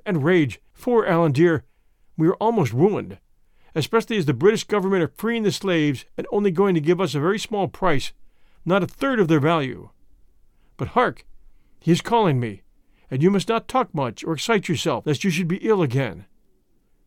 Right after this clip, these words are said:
And now you have to sleep and eat and get strong. Afterwards, dear, you may talk." And bending down once more,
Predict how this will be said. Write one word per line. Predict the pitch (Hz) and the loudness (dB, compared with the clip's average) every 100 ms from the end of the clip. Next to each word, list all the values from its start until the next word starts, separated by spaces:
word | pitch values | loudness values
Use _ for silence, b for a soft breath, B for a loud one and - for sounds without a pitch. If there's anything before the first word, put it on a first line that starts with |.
| _ _ _ _ - | _ _ _ _ -10
And | 110 | 0
now | 185 240 | 4 4
you | 165 | 4
have | 156 | 2
to | 147 | 0
sleep | - 165 208 - - | -4 -2 -4 -6 -6
and | 135 - | -6 -2
eat | 214 226 - | -2 -2 -4
and | 147 | -4
get | 151 - | -2 -2
strong. | - 220 151 107 - - - - _ _ _ _ - | 0 2 2 -2 -12 -20 -20 -20 _ _ _ _ -2
Afterwards, | 247 - 147 123 104 | 0 0 -2 -2 -2
dear, | 127 131 95 - _ _ _ _ _ - | -2 -2 -6 -14 _ _ _ _ _ -4
you | 147 | 0
may | 160 | 0
talk." | - 180 113 - - - _ - - _ - | -2 -4 -4 -8 -20 -20 _ -20 -20 _ -14
And | 117 104 | -10 -4
bending | 147 180 180 | -2 -2 -2
down | 190 196 | 0 0
once | 196 156 | 0 2
more, | 196 175 139 | 2 2 0